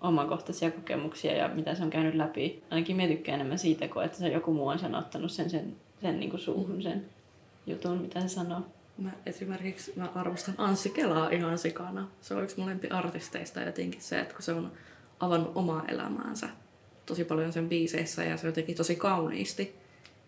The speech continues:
Speaker 2: ilmaisee ne asiat ja tosi, niinku, raastavaa välillä, mut se, että niiden kokemusten kautta se on myös pystynyt luomaan konseptilevyn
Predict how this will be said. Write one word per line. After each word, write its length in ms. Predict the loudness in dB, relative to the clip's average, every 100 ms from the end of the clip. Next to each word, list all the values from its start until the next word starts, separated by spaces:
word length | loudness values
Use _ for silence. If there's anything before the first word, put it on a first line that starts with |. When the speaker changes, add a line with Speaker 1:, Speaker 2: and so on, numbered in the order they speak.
| -18 2
Speaker 2:
ilmaisee 500 | 4 4 2 0 2
ne 120 | 0
asiat 640 | -2 -2 0 0 0 -6 -14 -20 -20 -20 -6
ja 180 | 0 0 0
tosi, 340 | 0 2 2 0
niinku, 220 | -2 -2
raastavaa 500 | -2 -2 -2 -2 0
välillä, 300 | 0 2 2
mut 180 | 0 -4
se, 160 | -4
että 240 | -4 -6 -12 -18 -20 -20 -20 -18 -8
niiden 480 | 0 2 2 2 0 -2
kokemusten 600 | -4 -2 -2 -2 -2 0
kautta 320 | -2 -4 -4
se 120 | -4
on 100 | -2
myös 200 | -4 -8 -10
pystynyt 420 | -10 -8 -4 0 0
luomaan 400 | 2 2 2 0
konseptilevyn 1120 | -2 -2 -2 -2 -2 -4 -2 -2 2 2 2